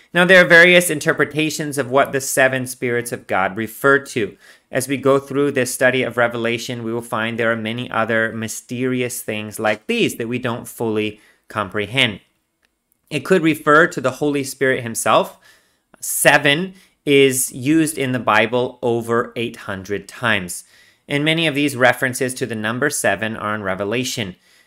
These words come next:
Seven is often used to denote something that is perfect or complete.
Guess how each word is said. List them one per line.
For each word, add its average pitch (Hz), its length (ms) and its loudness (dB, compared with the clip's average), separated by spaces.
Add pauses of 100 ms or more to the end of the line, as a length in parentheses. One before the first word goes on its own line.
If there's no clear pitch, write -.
(160)
Seven 214 520 2
is 180 180 -2
often 175 520 0
used 165 400 0
to 165 100 -2
denote 139 560 -4
something 143 440 -4
that 127 140 2
is 113 180 -2
perfect 135 720 -2 (260)
or 117 260 0
complete. 113 720 -8